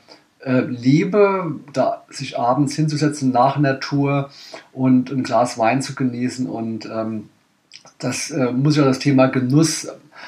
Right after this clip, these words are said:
äh, vielleicht auch aus sportlicher Sicht anders genießen. Äh, ich kenn's auch in meinem Freundeskreis. Äh,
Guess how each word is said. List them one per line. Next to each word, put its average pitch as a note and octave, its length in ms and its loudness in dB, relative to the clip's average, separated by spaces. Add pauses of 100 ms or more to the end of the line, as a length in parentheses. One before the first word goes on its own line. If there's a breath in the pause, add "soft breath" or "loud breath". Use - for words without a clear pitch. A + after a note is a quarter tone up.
(300 loud breath)
äh, C3 120 -6
vielleicht C3+ 440 4
auch B2+ 240 0
aus B2+ 220 0
sportlicher C3 480 -2
Sicht - 240 -6
anders C3 340 2
genießen. B2+ 800 0
Äh, A#2 380 -4
ich - 120 -14
kenn's C3 240 0
auch C3 140 2
in C3 60 0
meinem A#2+ 180 0
Freundeskreis. A2+ 1120 0
Äh, A2+ 220 -6